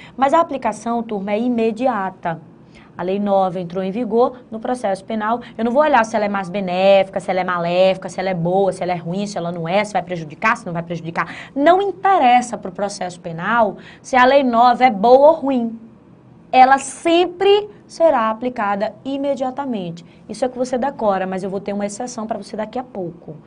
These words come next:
Primeiro, vamos combinar uma coisa. Você decora a regra. Depois, aliás, você aprende a regra, né?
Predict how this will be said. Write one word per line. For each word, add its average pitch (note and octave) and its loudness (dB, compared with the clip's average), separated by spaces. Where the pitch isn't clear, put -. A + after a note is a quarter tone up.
Primeiro, C4+ 4
vamos B3+ -2
combinar C4+ 0
uma C#4 -2
coisa. F3+ -4
Você F3+ -10
decora G#3+ 4
a C4 0
regra. F3+ 0
Depois, G#3+ 8
aliás, G#3+ 2
você F3+ -6
aprende C#4 -2
a F#3 -4
regra, D#3+ -10
né? G3+ 0